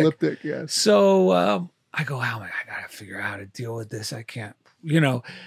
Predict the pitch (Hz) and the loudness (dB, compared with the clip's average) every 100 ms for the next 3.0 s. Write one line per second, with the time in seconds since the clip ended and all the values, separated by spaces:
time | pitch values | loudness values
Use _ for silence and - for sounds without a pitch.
0 | - - 156 165 190 160 147 151 160 147 | -10 0 4 6 4 2 -2 -2 -2 -4
1 | 127 131 123 120 117 123 117 101 - - | -6 -8 -6 -6 -8 -8 -10 -10 -12 -14
2 | _ _ _ - 190 208 - 113 92 | _ _ _ 2 4 4 2 -4 -8